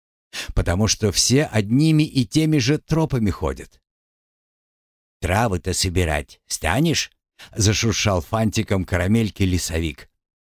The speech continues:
«Или забросил этот промысел в заграницах?» «Стану», — тут же отозвался я.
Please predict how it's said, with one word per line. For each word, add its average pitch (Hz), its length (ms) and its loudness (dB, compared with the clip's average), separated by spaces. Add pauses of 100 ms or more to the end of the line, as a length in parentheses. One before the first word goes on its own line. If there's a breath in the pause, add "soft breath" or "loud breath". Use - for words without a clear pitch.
(120)
«Или 120 580 2
забросил 120 720 2
этот 170 320 -2
промысел 123 520 2
в 98 60 2
заграницах?» 113 840 0 (680)
«Стану», — 101 640 0 (140)
тут 117 160 2
же 92 140 2
отозвался 90 580 -2
я. 73 280 -8